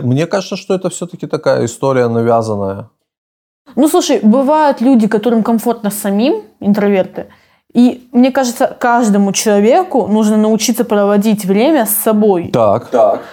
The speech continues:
Speaker 2: Конечно, бывают люди, которым лучше проводить время с собой не надо, потому что они начинают самокопание делать, ну, совершать. И знаешь, что я могу посоветовать таким людям? Короче, если ты постоянно занимаешься самокопанием,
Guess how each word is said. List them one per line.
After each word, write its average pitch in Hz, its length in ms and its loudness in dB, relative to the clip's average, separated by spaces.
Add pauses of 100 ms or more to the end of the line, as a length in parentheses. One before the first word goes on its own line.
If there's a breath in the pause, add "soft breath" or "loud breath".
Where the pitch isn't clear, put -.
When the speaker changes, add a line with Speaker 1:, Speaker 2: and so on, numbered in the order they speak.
Speaker 2:
Конечно, 285 500 2
бывают 233 380 2
люди, 214 240 2
которым 208 380 0
лучше 214 200 -2
проводить 208 500 -2
время 214 260 -2
с 208 100 -4
собой 214 220 0
не 214 100 -4
надо, 311 240 0
потому 208 240 0
что 214 120 -2
они 208 180 2
начинают 208 680 0
самокопание 208 800 -2
делать, 175 440 -2 (100)
ну, 254 120 0
совершать. 196 500 -2 (420 loud breath)
И 254 360 2 (240)
знаешь, 277 480 0 (380)
что - 200 -2
я 220 160 2
могу 202 200 2
посоветовать 190 460 -4
таким 190 280 -2
людям? 180 360 -4 (680)
Короче, 240 560 0 (120)
если 247 360 0
ты 208 340 -2
постоянно 214 600 -2
занимаешься 196 580 -2
самокопанием, 202 1000 -2